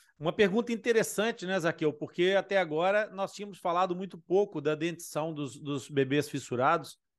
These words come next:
e essa é uma pergunta muito interessante, porque é muito frequente, de fato, as crianças nascerem com alterações dentárias, é, quando tem a fenda, até pela própria,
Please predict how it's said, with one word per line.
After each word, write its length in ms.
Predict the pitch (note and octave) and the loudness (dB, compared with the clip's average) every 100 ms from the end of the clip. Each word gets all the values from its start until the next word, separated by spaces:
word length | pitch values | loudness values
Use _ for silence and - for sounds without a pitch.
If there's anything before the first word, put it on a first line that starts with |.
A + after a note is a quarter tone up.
| _ _ - | _ _ -4
e 140 | C#3 | 2
essa 240 | D#3 D#3+ G3 | 4 4 0
é 20 | |
uma 120 | F#3+ | 0
pergunta 400 | G3 D#3+ F3 F3+ | 0 0 -2 -2
muito 240 | F3 F3+ | -4 -4
interessante, 680 | F#3 G3 F#3 - F#3 G3+ - | -4 0 2 2 2 2 0
porque 480 | - - F#3 F#3 - - _ - | -6 -2 2 2 0 -14 _ -2
é 80 | F3 | 0
muito 200 | G#3 G3 | 0 -2
frequente, 600 | A3+ A3+ F#3+ G3+ G#3 E3+ | 0 2 2 0 0 -6
de 100 | D3+ | -8
fato, 580 | - D#3+ F3+ - A#2+ - _ _ | 2 4 4 -2 -8 -10 _ _
as 460 | - D#3+ F3 F3 D#3+ | 2 6 6 6 4
crianças 500 | F3 D#3 E3 E3 E3+ | 0 0 0 -2 -4
nascerem 640 | E3 D3+ - D#3 E3 F3 | -2 -2 -2 -2 -2 -6
com 240 | - E3+ F3 | -6 -2 2
alterações 720 | F3 F3+ F3 D#3 - E3 D#3+ | 2 2 2 2 0 -2 -2
dentárias, 760 | C3+ C3+ A2+ C#3 D#3+ C3 A2 - _ _ _ | -4 -4 2 4 4 2 -4 -10 _ _ _
é, 420 | C#3+ D3+ D#3+ D#3+ D#3 | 2 4 6 4 -2
quando 260 | D#3 E3 D#3 | -4 -6 -6
tem 240 | D#3+ D#3+ | -4 -2
a 60 | D3+ | -4
fenda, 480 | - F3 D#3 A2 - _ _ | -4 -4 -4 -6 -8 _ _
até 240 | - E3 | -2 0
pela 260 | E3 F#3 F3+ | 2 2 2
própria, 1040 | - E3 F#3 F#3 G#3 G3+ G3 E3 C3+ A2 | 2 4 4 4 4 4 6 4 2 -4